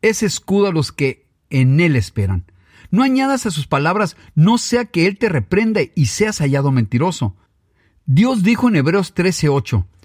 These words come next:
"Jesucristo es el mismo ayer y hoy y por siempre." El hombre dijo, Mis profesores y los medios de comunicación de hoy día hablan con tanta confianza.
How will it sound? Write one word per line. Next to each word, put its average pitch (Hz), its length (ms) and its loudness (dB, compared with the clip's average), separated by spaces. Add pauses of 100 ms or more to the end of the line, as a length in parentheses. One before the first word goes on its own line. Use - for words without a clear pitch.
(400)
"Jesucristo 202 640 0
es - 100 -6
el 196 100 2
mismo 175 480 2
ayer 160 540 0 (120)
y 123 180 4
hoy 165 360 0
y 127 140 0
por 98 220 -4
siempre." 95 520 -2 (1200)
El 170 120 2
hombre 240 220 2
dijo, 170 340 0 (420)
Mis 208 220 4
profesores 233 720 -2
y 202 40 0
los 135 200 2
medios 226 340 2
de 202 140 0
comunicación 127 720 0
de 196 140 2
hoy 214 180 2
día 214 400 0 (120)
hablan 226 420 0
con 135 280 -2
tanta 220 460 -2
confianza. 147 680 -2